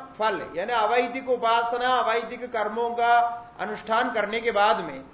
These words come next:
आपको वैदिक फल प्राप्त होगा, ये कैसे हो सकता? ये तो सामान्य नियम में हो नहीं सकता। इसीलिए जितने जो, अ,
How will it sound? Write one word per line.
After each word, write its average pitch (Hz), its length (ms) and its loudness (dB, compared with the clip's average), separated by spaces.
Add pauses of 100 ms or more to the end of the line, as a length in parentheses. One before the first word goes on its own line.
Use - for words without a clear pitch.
(240)
आपको 233 320 0
वैदिक 214 420 -2
फल 233 260 2
प्राप्त 233 420 -2
होगा, 226 280 0
ये 254 160 -2
कैसे 262 340 -2
हो 208 160 0
सकता? - 300 -16 (800)
ये - 60 -16
तो 320 80 -10
सामान्य 277 520 -2
नियम 311 180 -4
में 294 60 -2
हो 254 140 2
नहीं 302 140 -4
सकता। - 300 -10 (640)
इसीलिए 269 340 -2
जितने 262 420 -2
जो, 269 140 2
अ, 214 380 2